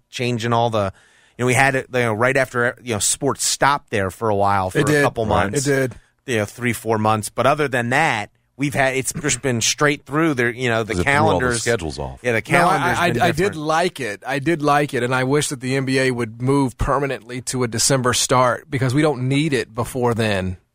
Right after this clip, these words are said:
Speaker 2: You know, like,
Speaker 1: Yeah.
Speaker 2: let's be honest, we don't need the
Speaker 1: No,
Speaker 2: N B A.
Speaker 1: and we need it in July and
Speaker 2: Yes,
Speaker 1: August.
Speaker 2: yes.
Speaker 1: Yeah,
Speaker 2: Like,
Speaker 1: and
Speaker 2: I
Speaker 1: it's
Speaker 2: don't
Speaker 1: an inside activity.
Speaker 2: A hundred percent.
Speaker 1: You know?
Speaker 2: I don't.
Speaker 1: Yeah.
Speaker 2: I don't understand why the N B A won't, like, s-, swallow its pride, right? Like, stop trying to compete with the N F L.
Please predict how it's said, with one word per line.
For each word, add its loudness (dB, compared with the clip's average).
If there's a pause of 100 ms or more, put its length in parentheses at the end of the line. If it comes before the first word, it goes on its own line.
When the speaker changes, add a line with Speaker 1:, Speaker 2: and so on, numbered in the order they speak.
(140)
Speaker 2:
You 2
know, 2
like, 0
Speaker 1:
Yeah. 4
Speaker 2:
let's 0
be 2
honest, 0
we 0
don't 2
need 0
the 0
Speaker 1:
No, 4
Speaker 2:
N 2
B 2
A. 2
Speaker 1:
and 2
we 0
need 0
it 0
in 0
July 2
and 4
Speaker 2:
Yes, 4
Speaker 1:
August. -4
Speaker 2:
yes. 2
Speaker 1:
Yeah, 0 (140)
Speaker 2:
Like, -2
Speaker 1:
and 4
Speaker 2:
I 2
Speaker 1:
it's 0
Speaker 2:
don't -2
Speaker 1:
an -6
inside 2
activity. 0
Speaker 2:
A 2
hundred 2
percent. 2
Speaker 1:
You -10
know? -2
Speaker 2:
I 2
don't. 2
Speaker 1:
Yeah. 2
Speaker 2:
I 2
don't 0
understand 0
why 2
the -2
N -2
B 2
A 2
won't, -2
like, -4 (260)
s-, -6
swallow 4
its -4
pride, 0 (160)
right? 2
Like, 0
stop 2
trying 0
to 0
compete -2
with -6
the 0
N 2
F 2
L. 2